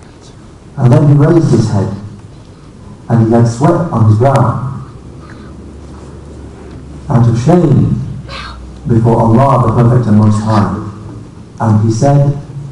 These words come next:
"Al-istiwa ma'lum, wal-kayfu majhul." والإيمان به واجب، والسؤال عنه بدعة، وما أراك إلا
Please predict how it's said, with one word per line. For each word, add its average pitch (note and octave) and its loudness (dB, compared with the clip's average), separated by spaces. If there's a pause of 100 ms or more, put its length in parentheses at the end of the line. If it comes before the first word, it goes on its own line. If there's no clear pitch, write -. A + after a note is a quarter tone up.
(120)
"Al-istiwa A#2+ 2
ma'lum, - 4 (640)
wal-kayfu B2 4
majhul." A#2+ 2 (440)
والإيمان A#2+ 4 (100)
به G#2 2
واجب، E3 2 (420)
والسؤال A#2 0
عنه C#3 4 (160)
بدعة، C#3 2 (500)
وما A2 2
أراك A2 2 (120)
إلا B2 4